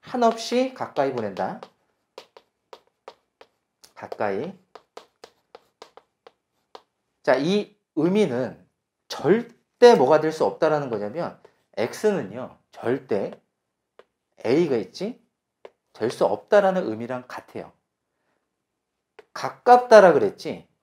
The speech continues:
절대 X가 A라고는 얘기 안 했잖아요. 그지? 그래서 X를 A로 가까이 보낸다라는 의미는 동시에 어떤 의미도 갖냐면 절대 X는 A가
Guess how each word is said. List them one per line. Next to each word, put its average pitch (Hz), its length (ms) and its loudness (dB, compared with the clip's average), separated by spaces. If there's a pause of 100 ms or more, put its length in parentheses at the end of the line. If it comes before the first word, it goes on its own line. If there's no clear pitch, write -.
절대 - 600 -6
X가 - 720 0
A라고는 214 600 4
얘기 110 180 0
안 104 160 -8
했잖아요. 135 340 -6
그지? - 240 -14 (440)
그래서 127 460 2 (400)
X를 214 540 2
A로 139 360 2
가까이 190 500 0
보낸다라는 151 720 -2
의미는 165 560 -2 (280)
동시에 190 640 0
어떤 196 340 0
의미도 175 260 -2
갖냐면 120 520 -8 (380)
절대 208 680 4
X는 156 340 -6
A가 131 520 -2